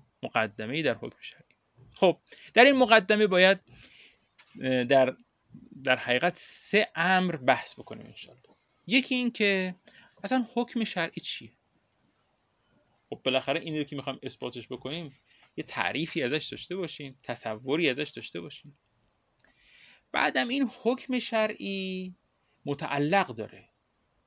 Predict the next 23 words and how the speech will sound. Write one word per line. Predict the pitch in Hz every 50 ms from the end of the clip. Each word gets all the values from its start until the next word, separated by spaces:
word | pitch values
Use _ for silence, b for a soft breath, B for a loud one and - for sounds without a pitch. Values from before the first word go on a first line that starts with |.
| _ _ _ _ _ _ _ _ _ _ _ _ _ _ _ _
مثل | - 143 - 165
وجوب، | 147 120 123 123 117 151 160 151 120 - _
حرمت | - 113 110 113 135 165 170
متعلق | 156 135 123 - 135 127 123 117 123 139 160 147 - 107
داره. | 104 110 104 113 110 117 _ _ _ _ _ _ _ _ _
اون | - 320 320
متعلقش | 247 - 202 175 - 156 156 165 180 175 185 175 - -
چیه؟ | - - 113 110 - _ _ _ _ _ _ _ _ _ _ _ _ _ b b b b b b b
گاهی | - 254 277 277 269 277
موقع | 254 226 202 208 233
هم | 247 240
در | 220 196 180
مقابل | 180 180 165 151 156 160 165 160
حکم | 151 151 151 160 151
شرعی | - - 151 147 160 156
بحث | 202 202 208 196 -
موضوع | 240 214 180 151 139 139 139 131 170 214 190
رو | 147
مطرح | 131 120 117 - - 120 113 107
می‌کنن. | 110 113 - - - - 135 160 214
این | 233 240
موضوعش | 226 202 175 170 165 165 160 156 170 233 233 - 185 - - - -
چیه؟ | - - - -